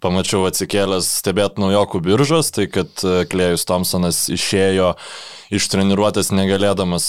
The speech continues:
e, pa-, padėt ant žemės savo dešinės kojos berods.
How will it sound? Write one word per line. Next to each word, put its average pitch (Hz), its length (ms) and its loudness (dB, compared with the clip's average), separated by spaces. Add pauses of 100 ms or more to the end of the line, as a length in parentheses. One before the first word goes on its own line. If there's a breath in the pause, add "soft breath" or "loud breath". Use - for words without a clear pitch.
(140)
e, 87 240 0
pa-, 87 480 0
padėt 90 320 -2
ant 87 80 -2
žemės 90 400 -2
savo 87 240 0
dešinės 92 880 0
kojos 92 460 0 (180)
berods. 117 540 0